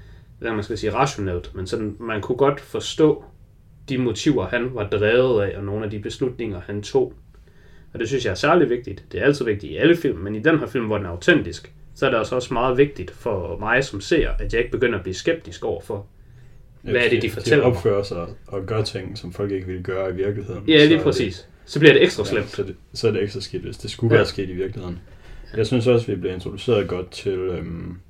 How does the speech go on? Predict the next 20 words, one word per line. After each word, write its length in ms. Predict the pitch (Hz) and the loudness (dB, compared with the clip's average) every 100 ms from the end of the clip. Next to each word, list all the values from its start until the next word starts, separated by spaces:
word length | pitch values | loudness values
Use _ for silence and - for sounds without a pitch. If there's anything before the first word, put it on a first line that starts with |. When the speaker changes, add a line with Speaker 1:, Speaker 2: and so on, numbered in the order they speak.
| - - - - - - | -20 -20 -20 -20 -20 -14
Speaker 2:
altså, 180 | - | -10
hvad 340 | 92 - 90 98 | -10 -10 -8 -6
hans, 300 | 104 92 - - - - | -6 -8 -14 -20 -20 -14
hvad 100 | 95 | -10
hans 140 | 92 92 | -8 -4
baggrund 440 | 104 120 117 98 | 0 2 2 -2
er 100 | 90 | -6
for 140 | - | -6
at 80 | 92 | -6
være 100 | 85 | -6
god 220 | 101 117 107 | 0 2 2
til 120 | - | -2
de 80 | 90 | -8
her 100 | 90 | -10
ting. 320 | - 175 - - | -8 -10 -12 -2
Speaker 1:
Ja. 140 | 160 151 - | 0 0 -4
Speaker 2:
Fordi 460 | - 104 92 92 - - - - | -8 -6 -4 -8 -12 -20 -20 -16
man 120 | 95 | -12
kan 100 | 101 | -10
sige, 480 | 101 110 104 107 107 | -8 -4 -2 -2 -6